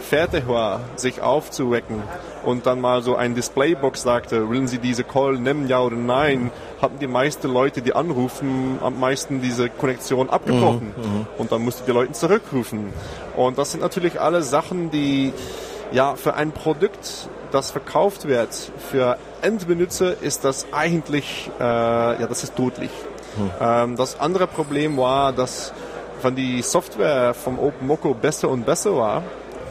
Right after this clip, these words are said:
Speaker 1: gab es einen Konkurrent auf dem Markt und das war Android. Und das gab diese H T C-Telefone,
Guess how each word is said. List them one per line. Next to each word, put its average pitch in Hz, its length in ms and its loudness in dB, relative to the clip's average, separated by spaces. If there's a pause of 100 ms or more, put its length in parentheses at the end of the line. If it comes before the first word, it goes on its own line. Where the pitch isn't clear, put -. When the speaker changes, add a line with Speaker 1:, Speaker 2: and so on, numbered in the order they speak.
(260)
Speaker 1:
gab 131 180 6
es 139 120 0
einen 135 180 -2
Konkurrent 143 500 2
auf 123 160 0
dem 113 140 0
Markt 131 380 0
und 139 140 -4
das 135 120 -2
war 147 140 2
Android. 135 500 0 (560)
Und 123 160 0
das 120 140 0
gab 127 200 2
diese 123 220 -2
H 123 100 2 (400)
T 123 140 0
C-Telefone, 131 840 0